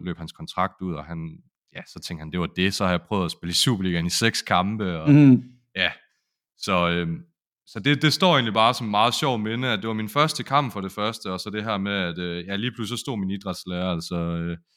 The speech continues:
Speaker 1: inde på banen, og det er jo også nogle gange, øh, kan man jo på en eller anden måde komme på en sjov vej ind i fodboldens verden, så, øh,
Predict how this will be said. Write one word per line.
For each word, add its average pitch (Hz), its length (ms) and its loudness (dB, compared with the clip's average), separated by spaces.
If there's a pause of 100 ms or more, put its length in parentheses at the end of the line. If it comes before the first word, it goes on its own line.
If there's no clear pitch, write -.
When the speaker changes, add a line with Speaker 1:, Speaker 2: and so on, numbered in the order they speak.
(240)
Speaker 1:
inde 95 100 -4
på 92 80 -4
banen, 95 440 0
og 85 220 -2
det 101 80 -2
er 101 40 0
jo 95 140 -2
også 95 200 -4
nogle 98 180 -6
gange, 92 400 0
øh, 85 180 -2 (800)
kan 95 80 0
man 87 140 0
jo 87 180 0 (1200)
på 110 60 -4
en 110 40 0
eller 98 140 0
anden 95 100 0
måde 101 180 0
komme 90 420 -4 (460)
på 98 60 -6
en 95 80 -4
sjov 117 280 0
vej 95 240 4
ind 98 140 2
i 87 60 0
fodboldens 98 580 0
verden, 95 380 2
så, 82 360 -2
øh, 80 140 -4